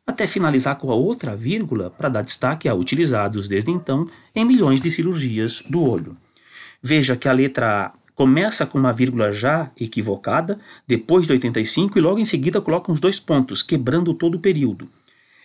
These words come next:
Em seguida, tem aquele travessão que fica sem referência alguma antes de C P A. Na letra B, o criado em oitenta e cinco veio entre vírgulas. Então fez uma primeira pausa, estaria até correto aí. Mas depois ele colocou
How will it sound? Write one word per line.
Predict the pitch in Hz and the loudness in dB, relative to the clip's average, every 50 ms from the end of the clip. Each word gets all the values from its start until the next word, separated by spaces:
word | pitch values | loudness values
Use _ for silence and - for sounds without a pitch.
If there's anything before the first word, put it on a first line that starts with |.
| _ - | _ 0
Em | 214 269 | 2 2
seguida, | 262 - - 131 110 131 190 220 202 151 127 - | 2 2 0 0 0 0 0 0 0 0 0 -2
tem | - - 180 180 | 0 -2 -2 -2
aquele | 180 160 180 185 | 0 0 0 0
travessão | 180 165 196 196 185 196 185 - - 196 180 180 165 | 0 -2 -2 -2 -2 -2 -2 0 0 0 0 0 -2
que | - - 143 | -4 -8 -8
fica | - 165 - 165 | -6 -2 -2 -2
sem | 160 175 165 | 0 2 2
referência | 160 156 156 156 139 143 156 165 - - 175 | 0 0 0 -2 0 0 0 0 0 -2 -2
alguma | 160 139 139 160 170 151 123 110 - - - - _ _ | -2 0 0 0 0 0 0 -2 -6 -10 -20 -20 _ _
antes | - 123 131 131 - 139 131 | 2 2 4 4 4 2 2
de | 123 135 131 | 2 2 2
C | - - 135 | 2 0 -2
P | - - 143 | 0 0 0
A. | 127 - - - _ _ _ _ _ _ _ _ _ _ _ _ _ - | 0 -2 -4 -8 _ _ _ _ _ _ _ _ _ _ _ _ _ 0
Na | 131 226 | 2 2
letra | 240 214 165 - - 98 | 2 0 0 -2 -4 -6
B, | 85 85 117 147 127 101 - - - - - - _ _ | -2 0 2 2 2 0 -2 -8 -16 -20 -20 -20 _ _
o | - 190 | -6 -6
criado | - - 165 170 180 196 208 202 | -4 -2 0 2 2 2 2 2
em | 202 | 2
oitenta | 170 139 131 131 131 - 101 | 2 2 2 2 2 2 0
e | 98 | -2
cinco | - - - 170 170 165 - - 92 85 - - - - _ | -2 -2 0 -2 -2 -2 -4 -6 -8 -8 -10 -16 -20 -20 _
veio | - 113 110 110 110 | -2 0 2 4 2
entre | 117 123 - 185 | 2 2 0 0
vírgulas. | 170 180 165 131 - 92 92 101 - - - - - _ _ - | 0 2 2 2 2 0 -2 -2 -2 -4 -4 -6 -12 _ _ -10
Então | - - 120 139 143 | -2 0 0 0 2
fez | - 135 123 131 | 2 2 2 2
uma | 143 139 | 0 0
primeira | - 139 147 156 185 | 2 0 2 2 0
pausa, | 185 - 175 139 127 110 95 - - | 0 2 2 2 2 2 -2 -4 -6
estaria | - - 95 85 123 | -4 -2 0 0 -2
até | 156 - - | -2 -2 -4
correto | 196 - - - 127 135 131 127 - 127 | -6 -2 -2 0 2 2 0 0 -2 -6
aí. | 139 - - - - _ _ _ _ _ _ _ _ _ | -8 -8 -10 -12 -18 _ _ _ _ _ _ _ _ _
Mas | - - 302 | 0 2 2
depois | 247 147 - - 196 220 190 156 | 2 2 0 0 0 2 2 2
ele | 170 165 165 | 2 2 4
colocou | 190 190 180 - 170 131 - - _ | 2 2 4 2 2 0 0 -4 _